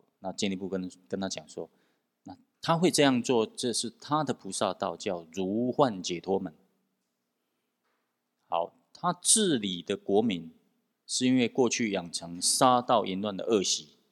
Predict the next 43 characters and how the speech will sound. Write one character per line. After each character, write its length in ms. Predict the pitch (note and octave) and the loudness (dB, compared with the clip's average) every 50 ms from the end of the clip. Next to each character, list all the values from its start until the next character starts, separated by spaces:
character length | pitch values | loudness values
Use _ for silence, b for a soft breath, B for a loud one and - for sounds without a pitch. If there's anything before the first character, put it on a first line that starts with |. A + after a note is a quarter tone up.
| _ _ _ _ _ _ _ - | _ _ _ _ _ _ _ 2
物 160 | G3 F#3 D3 | 6 6 6
以 80 | A2 G2+ | 6 8
类 200 | G2 B2+ B2 G#2+ | 8 6 6 6
聚， 300 | - - - A2 F#2 - _ _ _ _ _ _ _ _ _ _ _ - | 4 0 -2 -2 -4 -8 _ _ _ _ _ _ _ _ _ _ _ -4
啊， 120 | F#2 F2 | -4 -2
物 160 | - C3 B2+ A2+ | 2 2 4 4
以 60 | G2+ | 4
类 160 | A2 A2 G2+ | 4 4 2
聚， 340 | - - G#2+ G2 F2+ F2 - | 2 0 -4 -4 -4 -8 -8
风 220 | - - B2 A#2+ A#2 | -2 0 2 2 2
气 160 | - A#2+ G2 | 2 0 2
败 180 | - A#2+ A2 | 2 2 2
坏 140 | G2 G#2+ G2+ | 2 2 0
到 140 | - G2+ F#2 | 0 0 -2
极 180 | - - F2+ F2 | -2 -4 -6 -6
点， 200 | - F2+ D#2+ _ _ _ _ _ _ _ _ _ _ _ | -6 -8 -8 _ _ _ _ _ _ _ _ _ _ _
所 180 | - - - G#2 | -14 -6 -2 -2
以 100 | G2 G2 - | -2 2 4
用 160 | F3 D#3+ C#3 | 4 4 6
其 220 | B2+ - - A#2 | 4 2 2 0
他 180 | A2+ C3 B2+ B2 | -2 -2 -2 0
的 100 | A#2 G#2+ | 0 0
方 220 | - A2+ G#2+ G#2+ | 0 0 0 0
法 240 | G2 F#2+ E2+ D#2 - _ _ _ | -2 -4 -6 -6 -8 _ _ _
不 80 | - C#3 | 2 2
容 240 | G2+ G2+ G2+ G#2+ | 2 2 0 -2
易 40 | G#2 | -4
让 200 | F#2+ G2+ G2 F#2+ | -4 -4 -6 -6
他 80 | F#2+ G2 | -8 -10
们 80 | F#2 | -12
离 100 | E2+ E2+ | -12 -14
开 200 | E2 - F#2 F2 | -12 -10 -8 -6
恶 180 | F#2 G2 F2 E2+ | -4 -4 -4 -4
业。 160 | E2+ E2 D#2+ _ _ _ _ _ _ _ _ _ _ _ _ _ _ _ - | -6 -8 -10 _ _ _ _ _ _ _ _ _ _ _ _ _ _ _ -8
所 120 | - - | -4 -4
以 80 | A2+ - - | -2 2 6
为 140 | F3 E3 C3+ | 8 8 8
了 80 | A#2+ | 8
要 140 | B2 C3 B2 A2+ | 6 2 2 -2
调 260 | - - G#2+ G#2+ A2+ | -2 0 2 2 2
伏 180 | A2 F#2+ F2 | 0 -2 -8
这 140 | F2+ - A2 | -6 -4 -4
个 260 | G2 F#2+ F#2 F2+ E2+ | -4 -4 -4 -6 -8